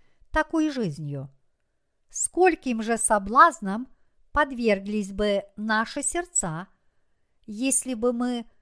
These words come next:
всецело не посвятили себя Господнему делу? И кроме того,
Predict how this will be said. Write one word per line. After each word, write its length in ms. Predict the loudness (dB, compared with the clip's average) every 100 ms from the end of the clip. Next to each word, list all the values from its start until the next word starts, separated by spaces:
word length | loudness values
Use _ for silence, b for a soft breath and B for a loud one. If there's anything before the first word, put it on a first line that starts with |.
| _ -4
всецело 920 | 2 2 2 2 2 2 -2 -4 -6
не 240 | -8 -6 -4
посвятили 840 | -4 -4 -4 -4 -8 -4 -2 -2
себя 560 | -4 -4 0 0 0 -6 _ _ 2
Господнему 800 | 2 2 0 -2 0 0 0
делу? 500 | 0 2 2 0 -10 -16 _ _ _ _ _ _ _ _ _
И 120 | -6 -6
кроме 580 | -4 4 8 8 8
того, 520 | 2 4 2 0 -6